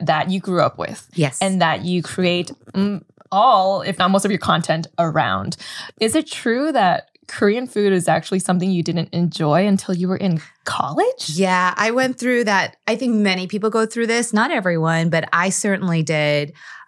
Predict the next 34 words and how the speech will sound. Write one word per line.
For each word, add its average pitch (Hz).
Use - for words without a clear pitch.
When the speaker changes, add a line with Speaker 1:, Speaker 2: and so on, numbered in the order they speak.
Speaker 2:
I 185
just -
took 220
it -
for 196
granted 220
'cause 202
that 185
was 160
literally 185
all 147
we 139
ate, 110
Korean 151
food 151
Speaker 1:
Mm-hmm. 190
Speaker 2:
all 190
the 220
time, 160
every 214
meal 165
all 170
the 180
time. 139
And 185
when 185
I 180
was 175
in 170
kindergarten, 160
I 185
started 185
to 180
realize 170